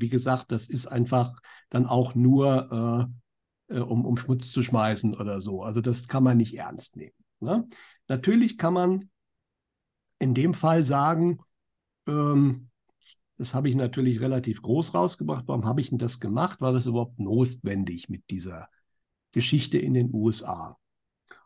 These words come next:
Und ich habe mir diese Frage tatsächlich vorher selbst gestellt. Ja? Äh, aber für mich, also ein bisschen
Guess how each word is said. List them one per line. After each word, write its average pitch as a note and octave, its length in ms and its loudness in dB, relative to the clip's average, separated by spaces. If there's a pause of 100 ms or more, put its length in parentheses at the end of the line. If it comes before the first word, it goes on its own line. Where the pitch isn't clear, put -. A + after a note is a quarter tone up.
(160)
Und C#3 120 0
ich C#3 160 0
habe - 160 0
mir F3+ 100 4
diese D#3 240 2
Frage D#3+ 440 0
tatsächlich C3 500 -2
vorher C#3+ 260 0
selbst - 300 -4
gestellt. - 500 -18 (840)
Ja? G#3+ 280 -2 (800)
Äh, E3+ 260 2 (120)
aber D#3+ 420 2
für C3 200 0
mich, F#3+ 280 6
also C#3 140 0
ein A#2 100 2
bisschen E3+ 640 2